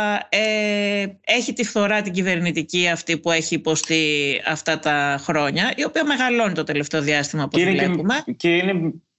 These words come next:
Speaker 2: πολύ πιο μεγάλη από αυτή που παρουσιάζεται.
Speaker 1: Ναι, και, ε, ε, εγώ δεν μπορώ να καταλάβω. Αμ, αν θα συνεργαζόταν ο Ανδρουλάκης μαζί τους, με έναν από αυτούς τους δύο, ε,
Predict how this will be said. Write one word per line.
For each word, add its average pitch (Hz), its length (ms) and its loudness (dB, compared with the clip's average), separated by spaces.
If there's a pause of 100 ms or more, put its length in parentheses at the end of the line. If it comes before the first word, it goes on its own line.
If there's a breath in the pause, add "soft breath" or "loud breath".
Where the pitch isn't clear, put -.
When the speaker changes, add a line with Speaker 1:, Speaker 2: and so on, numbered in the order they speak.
(160)
Speaker 2:
πολύ 175 220 4
πιο 185 180 -2
μεγάλη 165 320 2
από 180 100 -4
αυτή 165 120 -4
που 175 60 -2
παρουσιάζεται. 156 760 -4 (800)
Speaker 1:
Ναι, 262 300 2
και, 214 500 2
ε, 202 380 2 (680)
ε, 202 760 2
εγώ 214 240 0
δεν 262 120 -2
μπορώ 311 180 2
να 320 80 -2
καταλάβω. 175 720 0 (580 loud breath)
Αμ, 233 760 0 (360)
αν 349 180 0
θα 359 160 -2
συνεργαζόταν 285 680 0
ο 262 80 2
Ανδρουλάκης 214 600 2
μαζί 180 340 2
τους, 170 140 -4
με 185 100 0
έναν 208 180 2
από 202 140 0
αυτούς 208 240 0
τους 185 160 0
δύο, 170 460 2 (520 loud breath)
ε, - 100 0